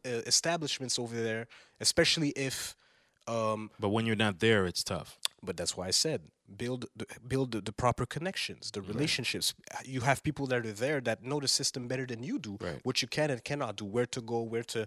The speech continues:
Speaker 1: uh, develop, stuff
Speaker 2: Mm-hmm.
Speaker 1: like that. So I don't think, um, it's not. Listen, in the end, it's, it's all about what you wanna do for
Speaker 2: Right.
Speaker 1: yourself and for your community.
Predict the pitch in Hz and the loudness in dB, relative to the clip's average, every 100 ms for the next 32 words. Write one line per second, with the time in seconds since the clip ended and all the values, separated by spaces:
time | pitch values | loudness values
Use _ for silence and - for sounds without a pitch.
0 | - - - - 110 104 113 104 120 110 | -6 -20 -20 -4 -4 -2 -2 2 2 0
1 | - _ _ - 139 - 147 170 135 - | -6 _ _ -2 -2 0 -2 -2 2 2
2 | 120 107 - - - 180 185 190 165 160 | 2 -4 -8 -14 0 0 4 2 4 4
3 | 139 131 127 123 117 _ - - 196 - | 6 8 6 4 -4 _ -20 -10 -2 4
4 | 311 165 170 113 104 _ _ 165 175 214 | 4 6 4 2 -4 _ _ -4 0 2
5 | 190 - - 135 156 151 139 127 117 _ | 2 -2 0 2 4 4 4 2 0 _
6 | - 120 135 - 165 135 127 110 117 107 | -2 0 4 4 4 0 -2 -4 -8 -12
7 | _ 208 165 135 120 - 127 - 113 - | _ -2 0 2 2 2 2 -2 -8 -4
8 | 113 110 113 107 107 85 | -4 -4 -6 -6 -8 -8